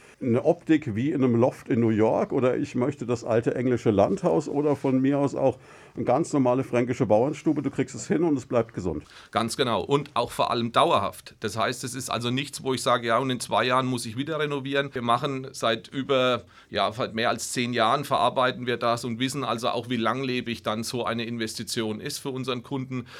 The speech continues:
Speaker 2: der dann wirklich damit auch, äh, die nächsten, ja, Jahrzehnte seine Ruhe hat und trotzdem ein funktionierendes System.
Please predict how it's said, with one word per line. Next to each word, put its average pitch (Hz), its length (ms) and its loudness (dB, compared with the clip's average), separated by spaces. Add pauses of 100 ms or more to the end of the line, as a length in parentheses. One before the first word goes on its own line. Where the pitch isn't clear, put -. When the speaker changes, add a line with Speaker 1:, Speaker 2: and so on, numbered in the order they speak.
(140)
Speaker 2:
der 107 100 0
dann 117 200 -2
wirklich 131 360 -4
damit 123 400 0
auch, 117 280 -2
äh, 113 160 -2
die 113 140 -4
nächsten, 117 400 -6
ja, 113 320 2
Jahrzehnte 131 720 0
seine 120 300 0
Ruhe 139 320 2
hat 139 240 2
und 123 280 -6
trotzdem 120 420 -4
ein 113 100 -4
funktionierendes 110 760 -4
System. 90 440 -10